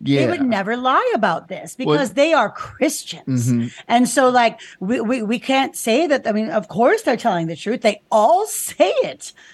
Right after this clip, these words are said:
Speaker 1: But would they all be lying? And it's so, like, oh, so frustrating in that sense.
Speaker 2: When you can't detach someone, you know, a,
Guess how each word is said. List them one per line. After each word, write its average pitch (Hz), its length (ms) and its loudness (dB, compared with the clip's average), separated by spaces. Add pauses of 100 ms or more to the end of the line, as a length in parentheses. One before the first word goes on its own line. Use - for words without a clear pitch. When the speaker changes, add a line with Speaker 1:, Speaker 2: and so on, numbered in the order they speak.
(300)
Speaker 1:
But 247 160 -4
would 202 160 -2
they 202 280 -4
all 175 320 0
be 320 160 -2
lying? 330 540 -2
And 240 200 -4
it's 226 220 -6
so, 330 500 0 (140)
like, 240 300 0 (160)
oh, 208 360 -8
so 294 240 0
frustrating 220 680 -2
in 185 140 -4
that 170 240 -4
sense. 156 480 -8
Speaker 2:
When 147 180 2
you 143 80 -2
can't 170 260 -2
detach 127 720 -2 (140)
someone, 120 720 -2
you 123 120 -4
know, 110 200 -2
a, 131 100 0